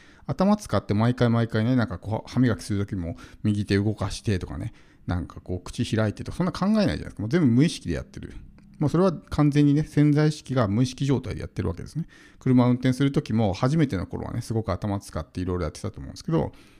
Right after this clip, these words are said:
ある程度慣れてくると何も考えなくても車って運転できますよね。そんな状態です。で、要するにこの潜在意識に染み込ませれば自動運転状態になるってことですよ。ね。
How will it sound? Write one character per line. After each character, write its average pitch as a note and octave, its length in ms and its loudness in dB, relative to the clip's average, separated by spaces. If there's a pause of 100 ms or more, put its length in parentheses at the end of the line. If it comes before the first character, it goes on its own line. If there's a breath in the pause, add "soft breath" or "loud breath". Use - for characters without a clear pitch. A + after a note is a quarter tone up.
(100)
あ C#3 60 2
る C3 60 2
程 C#3+ 180 4
度 - 0 -
慣 A2 140 6
れ G#2+ 60 2
て - 120 -6
く - 80 -8
る D#2 60 -6
と F2 80 -6
何 A2 180 4
も C#3 100 4
考 D3+ 120 2
え D#3 220 4
な F#2 60 2
く - 80 -8
て - 80 -6
も - 60 -6
車 G#2 300 -4
っ - 40 -8
て - 80 -8
運 F2 80 -4
転 F2+ 180 -4
で F2+ 100 -4
き - 100 -12
ま E2 80 -4
す - 80 -12
よ - 100 -12
ね。 - 100 -8 (380 soft breath)
そ F3 140 -2
ん E3+ 60 2
な E3 80 4
状 C#3+ 180 2
態 F#2 200 -4
で - 80 -10
す。 - 140 -20 (480)
で、 E3 340 4
要 F3 80 0
す B3+ 100 -2
る - 60 4
に - 20 2
こ - 100 0
の - 60 2
潜 C#4 280 10
在 C#4 200 6
意 D4+ 40 2
識 - 280 0
に D#3 300 4 (260 loud breath)
染 F#3+ 280 2
み G3 40 -4
込 G3+ 100 2
ま G3+ 100 4
せ A3 160 2
れ D3+ 80 4
ば G2 140 0
自 A2 160 -2
動 F3+ 200 4
運 A3+ 120 6
転 A3 200 2
状 G3+ 140 0
態 - 100 -6
に E2+ 60 -4
な G2+ 100 0
る - 40 -6
っ - 20 -8
て - 60 -14
こ - 60 -14
と - 60 -12
で - 60 -16
す - 20 -20
よ。 - 80 -20 (1200)
ね。 - 160 -4